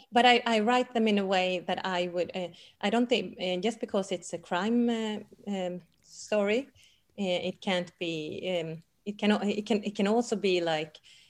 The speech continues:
uh, why, uh, why are we doing things like this? Uh, uh, are we having a free will? Uh, what does it do to you to grow up in a poor, uh, village without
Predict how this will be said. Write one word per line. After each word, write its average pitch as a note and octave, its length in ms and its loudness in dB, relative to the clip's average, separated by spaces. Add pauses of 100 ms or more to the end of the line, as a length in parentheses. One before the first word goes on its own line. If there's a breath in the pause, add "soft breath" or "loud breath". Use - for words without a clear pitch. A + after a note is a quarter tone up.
(120 soft breath)
uh, E3 220 -4
why, E3+ 760 -2
uh, - 80 -8
why F3 240 -4
are E3+ 140 -4
we F3+ 120 -4
doing E3+ 580 -4
things E3+ 280 -6
like E3 180 -10
this? D#3+ 400 -6
Uh, D#3 260 -10 (400)
uh, F3 260 -12
are F3+ 100 -8
we F3+ 80 -4
having F3 240 -2
a F3 60 -4
free F3+ 240 0
will? E3 480 -2 (440 soft breath)
Uh, E3+ 300 -2
what F3+ 300 -6
does F3+ 160 -4
it E3 120 -10
do F3+ 180 -2
to F3 140 -8
you D#3+ 220 -4
to E3+ 120 -10
grow E3 200 -4
up D#3+ 240 -6
in D#3+ 120 -4
a D#3 40 -8
poor, D#3+ 540 -4 (640)
uh, E3 240 -6
village E3 680 -4
without E3 460 -6